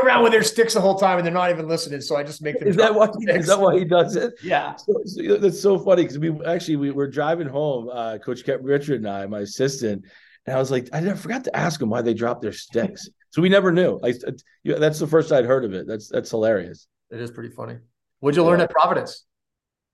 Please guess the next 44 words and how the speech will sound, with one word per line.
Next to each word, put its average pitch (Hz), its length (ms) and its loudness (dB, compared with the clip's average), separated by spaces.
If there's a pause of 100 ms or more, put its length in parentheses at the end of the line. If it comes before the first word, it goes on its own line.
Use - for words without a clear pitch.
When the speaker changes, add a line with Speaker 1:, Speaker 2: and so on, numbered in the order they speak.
(220)
Speaker 2:
Um, 147 560 4
I 151 120 4
actually, 160 360 4
I, 143 100 6
I, 139 140 0
I 139 220 0
didn't 156 160 -2
make 143 160 -4
the 139 80 -12
trip 139 240 -4
to 127 80 -12
Providence. 117 680 -2 (300)
Uh, 104 380 0
Coach 117 300 -2
Carrington 110 440 -4
made 98 160 -6
it 92 80 -10
down 92 260 -4
there. 92 300 -6
Speaker 1:
Oh, 131 200 2
cool. 147 100 -4
Speaker 2:
But 123 60 0
he 131 60 -4
said 139 220 2
he's, 139 260 -2 (140)
he 147 80 4
said 156 240 4
Coach 147 240 2
Benson's 127 440 -2
runs 113 260 -2
a 110 60 -6
really 117 380 -2
good 107 380 -4
practice, 107 560 -6
not 110 180 -2
a 117 40 0
lot 113 200 4
of 104 60 -8
standing 110 380 -4
around, 110 640 -4 (320)
really, 120 320 4
like, 113 280 0 (300)
high 110 200 0
intensity, 107 880 -4